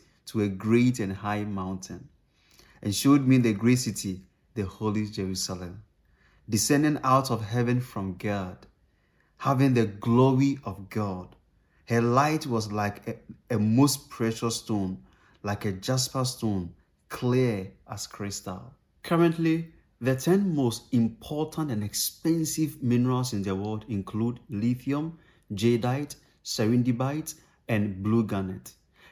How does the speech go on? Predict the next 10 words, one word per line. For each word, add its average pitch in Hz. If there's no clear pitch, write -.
It 131
is 123
stated 180
that 117
jadeite 160
alone 110
is 101
valued 135
at 104
three 170